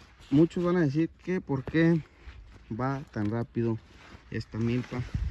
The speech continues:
Esta milpa, eh, este lote, sus días a cosecha es entre noventa y cinco y ciento cinco días. Esta yo pienso que nos va a dar antes, el lote, este, nos va a dar más pronto. ¿Por qué?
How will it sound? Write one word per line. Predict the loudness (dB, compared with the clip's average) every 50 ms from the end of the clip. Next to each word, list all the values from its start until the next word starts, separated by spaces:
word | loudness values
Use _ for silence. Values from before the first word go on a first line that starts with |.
| -6 -8 -8 -4 -2
Esta | -2 -2 -2 -4 0
milpa, | 2 4 4 4 4 2 0 0 0 0 -2 -4 -2 0 0 0 0 -4 -10 -12 -14 -14 -12 -8
eh, | -8 -8 -6 -6 -6 -6
este | -6 -6 -8 -6 -4 -2
lote, | 0 0 0 0 0 0 0 0 -2 -8 -16 -18 -18 -20 -20 -20 -20 -20 -20 -20 -12
sus | -8 -6 -2
días | 0 0 0 0 -4
a |
cosecha | -8 -8 -12 -10 -4 -2 -2 -2 -2 -2 -4 -4
es | -2 -2
entre | -2 -4 -2 -2 -2 -2
noventa | -2 -2 -2 -2 -4 -4 -6
y | -8
cinco | -4 -2 -2 -2 -2 -2
y | -4 -4
ciento | -2 -2 -2 -2 -2 -2 -4 _ _ _ -20 _ _
cinco | -2 -2 -2 -2 -2 -4 -4
días. | -2 0 0 0 0 -2 -6 -14 -20 _ -20 -20 -20 _ -20 -20 -20 -6 0
Esta | 0 0 0 0 0
yo | 2 2 2
pienso | 2 2 0 0 0 0
que | -4
nos | -2 -2 -2 -2
va | -2 -2
a |
dar | -2 -2 0
antes, | 2 2 2 2 0 -2 -4 -4 -6 -14 -20 -20 -10 -6
el | -4 -2
lote, | -2 -4 -2 -2 -2 0 0 -2 -4 -8 _ -20 _ _ -20 -20 -18 -16 -14 -10 -10 -10 -10 -10 -14 -20 -20 -16 -12
este, | -12 -12 -12 -10 -10 -8
nos | -6 -6 -6 -4
va | -4
a | -2
dar | -2 -2 -2 -2 -6 -10 -18 -20 _ _ _
más | -6 -6 -6 -6
pronto. | -8 -6 -4 -2 -2 -2 -4 -6 -8 -10 -10 -18 _ _ _ _ _ _ _ _ _ _ _ _ -20 _ _ _ _ _ _ _
¿Por | -6 -6 -6 -6 -10
qué? | _ -2 0 2 2 0